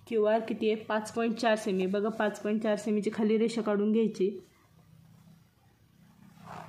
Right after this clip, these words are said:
मग इथं पाच पॉइंट चार सेमीची रेषा काढून घेतलीत. आता परंतु दोन्हीमधला आर बिंदू समान आहे म्हणून इथं आर घ्यायचं, इथं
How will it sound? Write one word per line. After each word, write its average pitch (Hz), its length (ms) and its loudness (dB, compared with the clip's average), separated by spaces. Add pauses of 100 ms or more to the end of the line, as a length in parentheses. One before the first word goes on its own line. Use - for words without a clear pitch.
(1600)
मग 220 100 -2
इथं 214 180 0
पाच 202 380 -2
पॉइंट 233 240 0 (440)
चार 226 280 -2 (760)
सेमीची 214 560 0
रेषा 214 280 2
काढून 220 340 4
घेतलीत. 196 460 0
आता 208 200 0
परंतु 233 380 2
दोन्हीमधला 240 580 4
आर 226 200 4
बिंदू 220 280 2
समान 220 340 0
आहे 202 80 2
म्हणून 202 180 2
इथं 196 160 -2
आर 214 200 2
घ्यायचं, 214 340 0
इथं 190 260 0